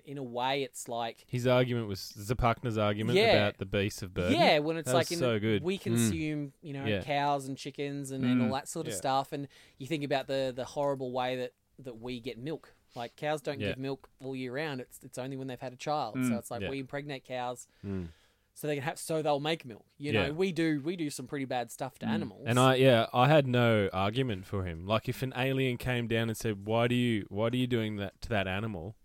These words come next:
Speaker 2: Like, I'm no vegetarian by
Speaker 1: No,
Speaker 2: any stretch,
Speaker 1: no, me neither.
Speaker 2: but I can't justify doing it.
Speaker 4: Mm.
Speaker 2: It's just what we've been doing.
Speaker 1: Yeah.
Speaker 4: Yeah.
Speaker 2: So
Speaker 1: I'd,
Speaker 2: I'd, if an
Speaker 1: I'd
Speaker 2: alien came and said, "Why are you doing that to that beast?" Like, and you're like,
Speaker 1: Yeah.
Speaker 2: "No, I don't, I want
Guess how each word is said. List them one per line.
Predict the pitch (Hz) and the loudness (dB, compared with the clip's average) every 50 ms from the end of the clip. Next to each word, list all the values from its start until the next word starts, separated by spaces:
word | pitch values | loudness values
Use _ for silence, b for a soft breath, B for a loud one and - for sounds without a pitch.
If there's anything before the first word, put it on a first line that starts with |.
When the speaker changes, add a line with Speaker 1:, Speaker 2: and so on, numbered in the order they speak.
| _ | _
Speaker 2:
Like, | 123 120 - | 0 4 6
I'm | 165 165 160 | 6 6 8
no | 139 113 | 6 6
vegetarian | 95 104 101 87 85 - - 113 131 139 98 80 78 90 - _ _ | 4 2 0 -2 -4 -6 -4 -4 -4 -4 -4 -6 -10 -12 -16 _ _
by | - 101 214 | -6 -2 0
Speaker 1:
No, | 240 | 0
Speaker 2:
any | - - | 0 -2
stretch, | - - - 202 180 156 | -2 -4 -4 -4 -2 -4
Speaker 1:
no, | 160 | -4
me | 165 147 | -6 -6
neither. | 135 156 151 117 92 - _ | -6 -8 -8 -10 -14 -10 _
Speaker 2:
but | - 131 113 104 - - _ _ - - | 4 4 4 4 2 -2 _ _ -4 -2
I | 123 | -2
can't | 131 - 156 151 135 120 | 2 4 6 6 6 6
justify | - 117 117 - - 135 - 117 104 95 | 4 2 2 2 0 0 0 0 0 0
doing | 92 98 101 131 135 104 87 | 0 0 2 2 2 0 -2
it. | 90 104 - _ _ - | -4 -6 -8 _ _ -4
Speaker 4:
Mm. | 127 131 131 123 113 107 | -2 0 2 2 0 -2
Speaker 2:
It's | 120 - - | -4 -6 -2
just | 131 127 110 98 110 | -2 -2 -2 -2 -4
what | 107 95 98 107 107 107 - | -6 -4 0 2 2 2 2
we've | 113 113 107 98 95 | 2 0 0 0 0
been | 95 113 107 107 104 | 0 2 2 2 2
doing. | 95 107 127 127 104 92 92 95 95 _ - | 2 2 4 4 2 0 -4 -8 -12 _ -6
Speaker 1:
Yeah. | 135 131 123 | -2 0 2
Speaker 4:
Yeah. | 117 110 101 92 - _ | 2 2 0 -4 -8 _
Speaker 2:
So | - 131 117 - | -2 2 6 8
Speaker 1:
I'd, | 214 247 247 214 | 8 8 8 6
Speaker 2:
I'd, | - B B B B B B | 4 B B B B B B
if | - - - | 0 4 8
an | - | 8
Speaker 1:
I'd | 139 147 | 10 10
Speaker 2:
alien | 156 156 151 139 120 | 10 8 8 6 4
came | - 147 139 135 135 | 4 4 4 4 4
and | 131 - | 2 2
said, | - 131 120 107 107 | 2 2 2 2 0
"Why | 113 117 123 127 | 2 2 4 4
are | 127 | 4
you | 127 123 113 | 2 0 -2
doing | 110 113 104 107 107 110 | -2 -2 -2 -2 -2 -2
that | 110 107 104 - | -2 -2 -4 -4
to | - - 110 | -6 -4 -4
that | 101 95 90 95 | -4 -4 -4 -4
beast?" | 110 104 101 98 101 - - - 113 | -4 -4 -4 -4 -6 -10 -12 -10 -10
Like, | 95 90 90 - | -8 -8 -8 -8
and | 107 104 101 | -10 -10 -8
you're | 98 92 | -8 -8
like, | 90 - | -8 -8
Speaker 1:
Yeah. | 143 120 110 107 - | -8 -8 -10 -10 -10
Speaker 2:
"No, | 117 113 120 117 113 117 113 - - - - 90 | -8 -6 -4 -2 -2 -2 -4 -6 -8 -12 -8 -6
I | 104 | -4
don't, | 117 123 117 - - | -4 -4 -4 -6 -6
I | - 117 | -4 -2
want | 123 139 135 110 | 0 2 2 0